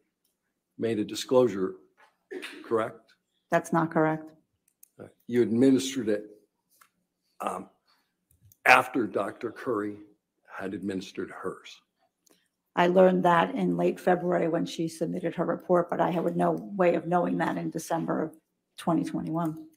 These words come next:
Speaker 1: And you didn't make any reference to this, uh,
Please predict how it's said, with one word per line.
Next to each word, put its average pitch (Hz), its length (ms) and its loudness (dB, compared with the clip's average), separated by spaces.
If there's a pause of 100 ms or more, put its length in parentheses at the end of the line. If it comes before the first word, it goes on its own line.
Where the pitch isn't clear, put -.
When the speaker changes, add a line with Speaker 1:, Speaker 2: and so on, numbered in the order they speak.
(1700)
Speaker 1:
And 135 140 4
you 175 120 8
didn't 147 180 12
make 135 180 6
any 147 180 6
reference 135 580 4
to 127 140 -8
this, 117 460 -2 (240)
uh, 104 240 -10